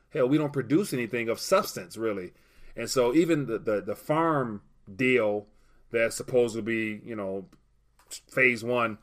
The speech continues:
<clears throat> to my knowledge, I recall seeing several articles where the Asian na-, region,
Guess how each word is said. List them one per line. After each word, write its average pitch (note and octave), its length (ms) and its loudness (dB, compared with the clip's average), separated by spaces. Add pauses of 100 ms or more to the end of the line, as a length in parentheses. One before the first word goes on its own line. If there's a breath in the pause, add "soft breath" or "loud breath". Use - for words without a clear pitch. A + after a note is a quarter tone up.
(340 soft breath)
<clears throat> - 560 -14
to D3 100 -2
my C#3+ 200 4
knowledge, C#3+ 340 2
I A#2+ 120 4
recall D3 480 4
seeing B2 260 -4
several C3 400 2
articles C3+ 460 2
where A2 380 2 (400 soft breath)
the A2 200 -2
Asian C3+ 800 2 (200)
na-, D3+ 360 4
region, B2+ 580 0